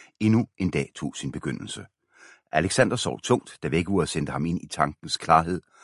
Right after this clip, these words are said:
Under bruseren huskede han pludselig en aftale, han var presset til at overholde,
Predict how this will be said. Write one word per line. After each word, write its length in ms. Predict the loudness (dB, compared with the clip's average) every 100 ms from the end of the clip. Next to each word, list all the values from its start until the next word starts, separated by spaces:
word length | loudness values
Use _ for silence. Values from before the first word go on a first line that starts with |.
| -20 -18 0
Under 180 | 4 4
bruseren 420 | 4 4 6 6
huskede 340 | 4 2 4
han 120 | 2 0
pludselig 260 | -6 -4
en 60 | 0
aftale, 380 | 2 2 0 -2
han 100 | -4
var 60 |
presset 360 | -2 0 0 -2
til 100 | 0
at 60 |
overholde, 440 | 2 4 4 2